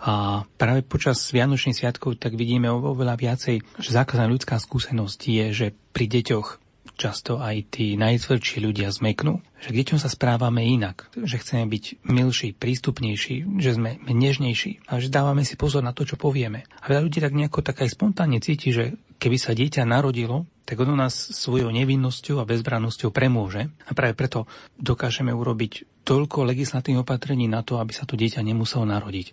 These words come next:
V tých technikách, ako sa dieťaťa zbaviť alebo ako ho vôbec nemať,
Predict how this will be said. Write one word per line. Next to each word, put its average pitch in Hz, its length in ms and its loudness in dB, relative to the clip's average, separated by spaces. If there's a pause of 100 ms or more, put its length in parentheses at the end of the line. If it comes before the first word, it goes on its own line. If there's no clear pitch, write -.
(100)
V - 60 -12
tých - 160 2
technikách, 147 640 2 (140)
ako - 180 -6
sa 117 320 -4 (220)
dieťaťa 131 500 0
zbaviť 120 380 0
alebo 104 320 -6
ako - 220 -10
ho 107 160 -6
vôbec 135 200 4
nemať, 113 400 -2